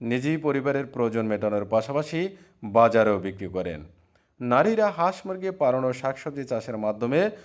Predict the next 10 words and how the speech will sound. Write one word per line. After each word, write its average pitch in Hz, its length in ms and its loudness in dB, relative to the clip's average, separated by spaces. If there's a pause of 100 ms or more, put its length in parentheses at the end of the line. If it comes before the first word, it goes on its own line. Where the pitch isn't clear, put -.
(240)
আত্মনির্ভরশীল 113 840 2
হতে 98 260 -6
পারেন। 92 320 0 (440)
আজকের 127 500 2
দিনে 180 260 2 (480)
নারীর 110 420 4
স্বাবলম্বিতা 117 720 2
শুধু 156 280 -4 (400)
আর্থিক 127 460 2
নয়, 110 300 6